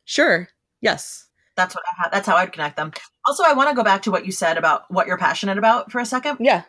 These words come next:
Speaker 2: 'Cause it made me think about something that Marie Forleo always says, is that it's okay to be a multi-passionate entrepreneur. And if you look at Marie Forleo as an example, because, you know, I love her, um, you know, Marie's, Marie wrote a self-help book called How to Get Everything You Want.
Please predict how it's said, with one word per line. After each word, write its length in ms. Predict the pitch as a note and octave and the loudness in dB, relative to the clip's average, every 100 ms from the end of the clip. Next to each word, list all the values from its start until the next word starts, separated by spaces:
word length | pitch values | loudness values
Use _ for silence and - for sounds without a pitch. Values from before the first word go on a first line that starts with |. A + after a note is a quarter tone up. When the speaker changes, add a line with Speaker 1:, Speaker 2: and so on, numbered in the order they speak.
| _ | _
Speaker 2:
'Cause 120 | G#3+ A3 | -4 -2
it 120 | A3 | 0
made 200 | A#3 B3+ | 0 0
me 120 | C4 | -2
think 220 | - A3 | -4 -4
about 360 | G3+ E3 - - | 0 0 -2 -4
something 280 | A3 G#3+ G3 | -2 0 -2
that 140 | E3 | -4
Marie 220 | F#3+ G3 | -4 -4
Forleo 720 | G3 G3 F3+ F3 E3 D#3+ C3+ E3+ | -4 0 0 0 0 0 -2 -4
always 300 | E3 D#3+ - | -4 -6 -2
says, 500 | D#3+ C#3+ C#3+ - - | 0 0 -4 -10 -12
is 100 | F3+ | -6
that 180 | E3+ - | -4 -4
it's 160 | D#3+ - | -8 -4
okay 300 | A#3 A#3 A3 | -4 -2 -4
to 60 | G3+ | -4
be 140 | F#3 | -4
a 60 | E3 | -4
multi-passionate 1000 | D#3 E3 F#3 E3+ - D#3 E3 E3+ D3 C#3 | 0 -2 2 -2 0 0 0 -4 -6 -2
entrepreneur. 680 | D#3 D3+ E3 D3+ D#3 A3+ - - - - - - | -2 -4 -8 -4 -2 -4 -8 -20 -20 -20 -14 -4
And 140 | G3+ | -2
if 100 | G#3+ | 0
you 140 | A3+ G3+ | -2 -2
look 180 | C4+ F#4 | -2 -2
at 140 | - G#3+ | -6 -2
Marie 180 | A3 G#3+ | -2 0
Forleo 400 | G#3 F#3+ E3+ D#3+ | 0 2 2 0
as 100 | D#3+ | -2
an 60 | |
example, 460 | D#3+ D3+ D3 C#3 C#3+ | -8 -8 -4 -4 -6
because, 220 | E3 D#3+ | -8 -12
you 60 | D#3+ | -8
know, 100 | C#3+ | -6
I 80 | D3 | -4
love 220 | C#3 C3+ | -2 -4
her, 220 | C#3 D#3 - - _ F3 | -6 -8 -10 -20 _ 2
um, 300 | E3+ D#3+ - _ _ | 2 0 -10 _ _
you 80 | A3 | 0
know, 80 | G3+ | 0
Marie's, 380 | G3+ A#3 C#4 A3+ | 0 -2 -4 -4
Marie 200 | G#3+ B3 | -4 -2
wrote 220 | B3 A#3 F#3+ | 0 -2 -2
a 40 | |
self-help 480 | - F3+ - E3+ - | 0 0 2 0 2
book 200 | G3 G#3 | -2 0
called 260 | F3+ E3 | 0 0
How 140 | F3 E3+ | 2 -2
to 80 | F3+ | -2
Get 100 | F3 | -4
Everything 300 | F3+ F#3+ G3+ | -4 -4 -4
You 100 | F#3+ | -2
Want. 480 | C3+ D3+ - - | -2 -4 -6 -18